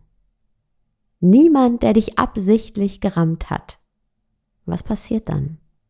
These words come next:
Dein Zorn verfliegt. Du seufzt und denkst dir, "Ach, ja,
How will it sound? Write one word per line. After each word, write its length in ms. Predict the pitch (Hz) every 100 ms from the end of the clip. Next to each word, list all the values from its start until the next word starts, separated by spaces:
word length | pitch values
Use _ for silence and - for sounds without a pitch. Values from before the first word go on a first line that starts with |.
| _ _
Dein 180 | 160 147
Zorn 760 | - - 185 180 185 208 233 233 _ _ _ _ _ _ _ _
verfliegt. 680 | _ 262 - 339 269 - - - - -
Du 100 | 175
seufzt 1000 | 151 160 151 175 415 - - - - - _
und 180 | - 196
denkst 300 | 190 208 -
dir, 180 | - 190
"Ach, 200 | - 175 - - _ _
ja, 280 | - 175 143